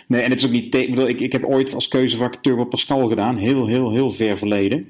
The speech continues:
Ehm, toen moest ik ook een programma schrijven waarmee je adressen kon sorteren. Nou, daar had ik, eh, ik geloof vier keer zoveel regels voor nodig als de jongen naast me. En sindsdien weet ik altijd van, het, het, het is ook een vorm van intelligentie om soms te zien waar het patroon of de regelmaat in zit.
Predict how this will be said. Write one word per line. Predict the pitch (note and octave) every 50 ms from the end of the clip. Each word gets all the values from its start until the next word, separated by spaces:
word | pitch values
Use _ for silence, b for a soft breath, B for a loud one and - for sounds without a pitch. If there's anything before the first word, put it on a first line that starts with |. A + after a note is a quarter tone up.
| - _ _ -
Ehm, | A2 A2 G#2+ G#2+ G#2+ G#2+ G#2+ A2 A2 A2 B B B B B B B B B B _ -
toen | - A#2+
moest | A#2+ A#2
ik | - B2+
ook | A#2
een | A2+ A2
programma | A2+ A#2 G#2 A#2 A#2 A#2
schrijven | G#2+ - - B2 A#2 A2+ G#2+
waarmee | A2+ A2+ A2+ A2
je | A2 -
adressen | A2 G#2+ A2 C#3 D3+ C#3+ - -
kon | B2+ A#2+
sorteren. | - - - D#3+ - A#3 G#2+ G3 G3 F#3+ B2+ D3+ C#4+ - - _ _ _ _ -
Nou, | A2 A2 G#2+ G2
daar | F#2+ F#2
had | G#2+ A2
ik, | A2+ G#2+ - -
eh, | A#2 A2 A2 A2
ik | A2 G#2+ G#2+ A2 - - -
geloof | - A#2+ G#2
vier | - - C3+ C3+
keer | B2+ C3+
zoveel | A2+ A2+ A2 A#2+ A#2
regels | G#2+ A#2+ B2 B2+ B2 B2+ A#2 - -
voor | - A#2+
nodig | A#2 A#2+ B2+ B2 A#2 A2+ -
als | A#2+ A2+ -
de | -
jongen | A#2+ A#2 A#2 A2
naast | A#2+ C3 C#3 C3 - -
me. | G#2 G#2 C#3+ D3+ B B B B B B B B B B
En | - A#2 A2+ A2+ A2 A2 A2
sindsdien | - - - - A#2+ A2+ B2 C3 A#2+
weet | A#2+ C3 C3+
ik | C#3+ C#3
altijd | C#3 C3+ B2+ B2+ C3+ C3 B2+ B2+ B2+
van, | - C3+ B2+ B2+ B2+ -
het, | C3+ C3 - -
het, | C3+ C3 C3 - - -
het | - - -
is | D3 B2+
ook | C3+
een | C#3 A#2+
vorm | C3 C3 A2+
van | A#2+ B2+
intelligentie | C#3 A#2+ - - B2+ A#2+ C#3 D3+ D3 D3 C#3+
om | C3
soms | - - C#3+ A#2+ - -
te | A#2
zien | G2 - - E3+ F3 C#3+
waar | C3 A#2+
het | A2+ A2+ -
patroon | - B2 - - C3 C3+ C3 A#2
of | G#2
de | - A2
regelmaat | G2 G#2+ A#2+ D3 D3+ E3+ E3 D#3+ D#3 D#3 D#3
in | D3+ C3+
zit. | A#2+ C#3 E3+ G3+ - - -